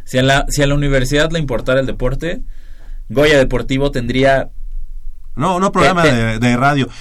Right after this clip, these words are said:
Speaker 2: sino sería,
Speaker 1: no,
Speaker 2: estaríamos
Speaker 1: por,
Speaker 2: en,
Speaker 1: no,
Speaker 2: en
Speaker 1: por
Speaker 2: F M,
Speaker 1: ejemplo.
Speaker 2: estaríamos
Speaker 1: Ajá,
Speaker 2: en
Speaker 1: claro,
Speaker 2: F M.
Speaker 1: estaríamos en F M.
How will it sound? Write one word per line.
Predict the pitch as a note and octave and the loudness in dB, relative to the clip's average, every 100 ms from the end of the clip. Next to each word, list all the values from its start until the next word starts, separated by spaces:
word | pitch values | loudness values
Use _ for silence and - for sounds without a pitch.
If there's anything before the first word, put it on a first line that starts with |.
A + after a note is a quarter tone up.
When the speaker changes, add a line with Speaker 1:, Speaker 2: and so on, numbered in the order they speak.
| - | -6
Speaker 2:
sino | - A#2 | -2 0
sería, | A#2 B3+ | 2 4
Speaker 1:
no, | B3+ | 4
Speaker 2:
estaríamos | G3 F#3 A3 | 4 4 6
Speaker 1:
por, | E3+ | 4
Speaker 2:
en, | E3 | 4
Speaker 1:
no, | G3+ | 4
Speaker 2:
en | E3 | 4
Speaker 1:
por | E3+ | 4
Speaker 2:
F | F3+ F3 | 4 4
M, | G#3 | 2
Speaker 1:
ejemplo. | - - | -2 -4
Speaker 2:
estaríamos | C3 C#3+ D#3 | -4 -2 2
Speaker 1:
Ajá, | - | 2
Speaker 2:
en | C#3 | 4
Speaker 1:
claro, | A3 F3 | 4 4
Speaker 2:
F | |
M. | C3+ | 2
Speaker 1:
estaríamos | C3 F#3+ A#3+ B3 | 2 2 4 2
en | F#3 | 0
F | F3 E3+ D3 | 0 0 0
M. | A#2 G2 | 0 -2